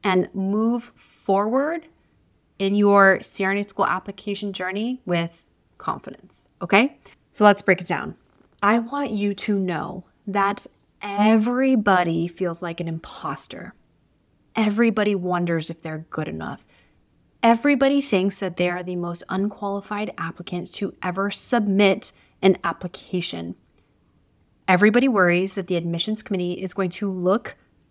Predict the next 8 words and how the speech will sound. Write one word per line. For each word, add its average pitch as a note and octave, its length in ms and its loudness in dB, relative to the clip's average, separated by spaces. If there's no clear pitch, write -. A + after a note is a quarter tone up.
at G#3 160 0
their A#3 160 0
application, F#3 760 0
roll F3+ 480 6
their E4 240 8
eyes, F3+ 680 0
toss C#4+ 600 4
it F#4 260 4